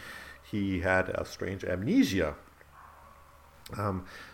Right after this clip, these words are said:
so we're told that, but we get his background. His background, he's, he, we're presented, there's a little bit of race here, um, in the sense that he's presented as, as being of kind of pecu-, pecu-, particular New England stock.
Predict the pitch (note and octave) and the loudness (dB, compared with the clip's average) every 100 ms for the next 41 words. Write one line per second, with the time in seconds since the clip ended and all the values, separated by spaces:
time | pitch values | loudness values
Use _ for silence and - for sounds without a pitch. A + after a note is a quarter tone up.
0 | - C3 B2 A#3+ C4+ A#2+ G2+ - A2+ - | -2 4 4 6 10 10 10 8 4 2
1 | E3 E3+ C#4+ D#3+ C#3 B2 C#3 A2+ D3 - | 0 4 6 8 10 12 10 6 4 8
2 | C4+ C#4 A3 F#3 F3+ D3+ - - - F3 | 8 10 8 8 6 0 -8 -10 -4 -2
3 | - - - - - E3+ D3 D#3+ D#3+ D#3 | -4 -10 -10 -12 -10 -8 -2 2 4 8
4 | E3+ E3 D#3 E3+ G3 G#3+ C3+ A2+ D#2+ D#2+ | 8 8 8 10 12 12 12 10 8 0
5 | - - B1 - F2 - E2+ E2 E2 D#2+ | -2 -8 -8 -10 -12 -10 -8 -6 -6 -8
6 | D#2 - E2+ - E2+ - - D#2+ D#2+ - | -10 -8 -6 -4 -4 -4 -4 -4 -4 -6
7 | F#2 - F2+ E2+ E2 F2 E2 D#2+ - - | -8 -4 -2 -2 -2 -2 -2 -4 -8 -12
8 | E2+ - F#2+ E2+ D#2+ - - E2 - - | -12 -8 -6 -6 -6 -8 -8 -8 -8 -2
9 | E3+ D3+ B2 A#2 A#2 A#2+ - - D#3+ C#3+ | 6 8 10 6 4 0 0 6 6 6
10 | - - - B3 - F#3 C#3 B2+ G#2+ A#2 | 0 0 4 4 8 10 12 12 10 4
11 | A#2 F#2 F#2 - - - - | 4 2 -2 -4 -6 -8 -10